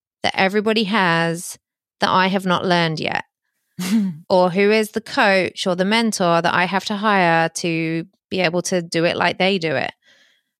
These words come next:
Speaker 1: And, oh my goodness, it's so fascinating that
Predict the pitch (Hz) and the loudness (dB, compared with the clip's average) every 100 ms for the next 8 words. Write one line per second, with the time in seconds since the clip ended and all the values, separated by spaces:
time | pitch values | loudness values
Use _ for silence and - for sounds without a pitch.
0 | _ _ - 190 175 175 170 165 - - | _ _ -6 0 0 0 -4 -6 -8 -2
1 | 190 202 196 185 196 190 185 - - - | 2 2 2 0 0 0 0 0 -4 -2
2 | 196 - - 214 214 214 202 - - 220 | -4 -4 0 2 2 0 -2 -8 -2 0
3 | 226 - 180 170 175 - 165 170 170 180 | 0 -2 -2 0 -2 -2 0 0 0 0
4 | 170 | 0